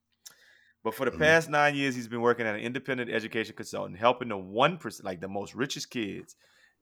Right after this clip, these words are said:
Speaker 1: um, like, be competitive c-, for college admission. Um,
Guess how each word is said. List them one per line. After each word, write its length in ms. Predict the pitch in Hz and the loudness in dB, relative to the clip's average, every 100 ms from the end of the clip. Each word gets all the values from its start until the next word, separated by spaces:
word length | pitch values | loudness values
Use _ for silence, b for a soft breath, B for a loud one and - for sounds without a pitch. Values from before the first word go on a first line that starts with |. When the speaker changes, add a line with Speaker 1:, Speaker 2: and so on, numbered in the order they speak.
| _ | _
Speaker 1:
um, 300 | 107 104 95 | -2 0 -4
like, 240 | 98 98 85 | -2 -2 0
be 100 | 113 | -6
competitive 560 | - 90 120 113 110 - | -6 4 4 4 -2 -6
c-, 80 | 95 | -20
for 100 | - 92 | -16 -2
college 340 | 98 98 90 | 2 2 -2
admission. 440 | 90 85 - - _ _ _ _ _ _ _ _ _ _ | -8 -8 -14 -16 _ _ _ _ _ _ _ _ _ _
Um, 320 | 110 113 104 | 2 2 2